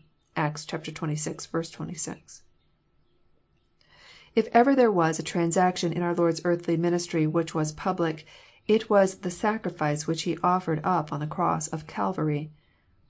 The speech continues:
He died at the time of year when all the tribes were assembled at Jerusalem for the Passover feast. Nor was this all. He died in a week when, by his remarkable public entry into Jerusalem,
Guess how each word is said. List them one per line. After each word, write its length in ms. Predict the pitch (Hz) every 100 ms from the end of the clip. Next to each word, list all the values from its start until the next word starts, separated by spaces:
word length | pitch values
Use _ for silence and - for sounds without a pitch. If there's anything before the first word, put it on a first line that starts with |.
| _ _ -
He 180 | 190 196
died 500 | 185 180 180 185 185
at 140 | 180 190
the 80 |
time 240 | 208 208 196
of 120 | 196
year 380 | 170 151 151 151
when 200 | 170 165
all 140 | 170 175
the 100 | 208
tribes 400 | - 196 180 -
were 60 |
assembled 420 | 160 156 185 160
at 100 | 147
Jerusalem 720 | 147 156 165 170 160 151 151 151
for 160 | - 170
the 60 |
Passover 460 | 156 160 156 151 147
feast. 600 | 151 170 151 151 - - - - _ _ _ _ -
Nor 160 | 202
was 180 | 196 175
this 160 | 165 175
all. 380 | 196 147 151 - _ _ _ _
He 200 | - 214
died 260 | 196 180 170
in 100 | 160
a 60 |
week 340 | 156 165 156 170
when, 460 | 175 180 160 160 -
by 140 | 185
his 240 | 196 196
remarkable 460 | 185 170 190 220 214
public 420 | 214 220 208 170 -
entry 340 | 196 196 165
into 160 | 160 156
Jerusalem, 720 | 151 160 202 202 156 147 151